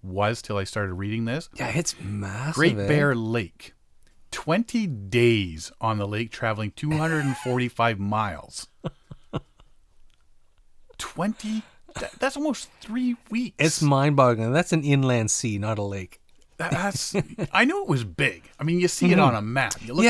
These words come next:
Speaker 2: Yeah,
Speaker 1: a map of
Speaker 2: and,
Speaker 1: Canada,
Speaker 2: yeah,
Speaker 1: and you
Speaker 2: but
Speaker 1: see
Speaker 2: you
Speaker 1: this big splotch.
Speaker 2: Yeah, but you don't really appreciate it until you hear how long it takes somebody to paddle across it.
Speaker 1: Two hundred and forty-five miles
Speaker 2: Mm.
Speaker 1: along the sharp cliffs, scattered islands, and fjords,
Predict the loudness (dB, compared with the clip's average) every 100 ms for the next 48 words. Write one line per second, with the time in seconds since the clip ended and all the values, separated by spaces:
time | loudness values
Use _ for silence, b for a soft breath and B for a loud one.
0 | 6 4 2 6 6 6 4 2 2 2
1 | 2 2 2 0 -2 -4 -4 -12 -12 -6
2 | -4 -4 -8 -10 -2 2 2 2 0 4
3 | 2 4 4 4 2 0 0 2 0 0
4 | -2 -4 -4 -4 -6 -6 -4 -2 0 2
5 | 0 -2 -6 -8 -6 -2 -2 -2 -6 -8
6 | -6 -6 -8 -8 -6 -6 -6 -12 -16 _
7 | -10 -8 -6 -8 -8 -8 -12 -12 -6 -2
8 | -2 -4 -4 -2 -4 -6 -6 -6 -4 -6
9 | -10 -14 -16 -20 _ _ _ _ -12 -4
10 | -4 -4 -2 2 2 2 -2 -2 -2 -4
11 | -8 -8 -6 -8 -6 -4 -2 -2 -2 -4
12 | -6 -10 -8 -6 -4 -4 -6 -10